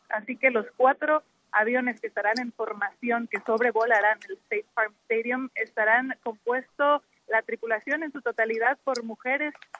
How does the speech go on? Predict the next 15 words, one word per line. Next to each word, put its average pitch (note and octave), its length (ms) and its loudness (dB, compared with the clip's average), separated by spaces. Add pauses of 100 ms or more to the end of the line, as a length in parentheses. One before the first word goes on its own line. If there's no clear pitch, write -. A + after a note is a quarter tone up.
(120)
Así A3 240 -4
que A3+ 420 2
ese - 180 -2
es A#3 120 -6
un, A#3+ 400 -6
un A3 380 -2
dato A#3 420 4
y, G#3 240 -10
y G3+ 140 -14
un, G3+ 280 -8 (300)
un G3+ 420 -8 (500)
evento, A3 440 0
un G#3+ 80 -10
suceso C4 440 2
que, G#3 220 2